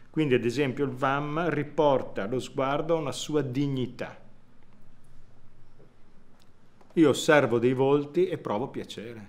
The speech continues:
Se osservo questi volti e sono entusiasta, non ho bisogno di farmi le pere, mi spiego? Perché già godo,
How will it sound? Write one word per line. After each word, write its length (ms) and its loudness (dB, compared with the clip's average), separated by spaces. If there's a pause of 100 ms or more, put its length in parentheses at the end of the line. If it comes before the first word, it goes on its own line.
(140)
Se 220 -14
osservo 460 -8
questi 280 -10
volti 600 -8
e 40 -16
sono 220 -10
entusiasta, 600 -10
non 100 -6
ho 40 -6
bisogno 760 -6 (440)
di 80 -8
farmi 420 0
le 100 -4
pere, 640 -6 (220)
mi 80 -14
spiego? 460 -4 (840)
Perché 340 2
già 220 8
godo, 840 6